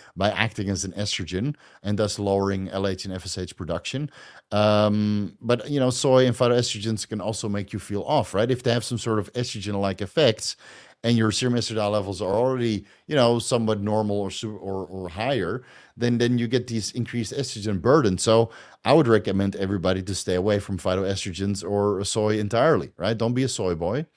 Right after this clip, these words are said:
right? Don't be a beta male. Um, and even if you're on testosterone, it just pays off to pay extra special attention to your health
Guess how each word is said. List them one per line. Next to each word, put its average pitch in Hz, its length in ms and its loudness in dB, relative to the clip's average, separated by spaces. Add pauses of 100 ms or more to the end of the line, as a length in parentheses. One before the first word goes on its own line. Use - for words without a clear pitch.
(380)
right? 120 120 -2
Don't 117 160 0
be 120 120 2
a - 20 0
beta 104 240 0
male. 92 380 -2 (420)
Um, 104 640 2
and 117 100 4
even 151 220 6
if 147 120 2
you're 135 120 6
on 123 100 4
testosterone, 120 640 2
it 120 60 -2
just 120 260 -4
pays 120 280 4
off 131 260 4
to 117 140 0
pay 110 220 2
extra 107 260 -6
special 101 320 -6
attention 95 380 -8
to 92 100 -10
your 85 160 -4
health 110 360 0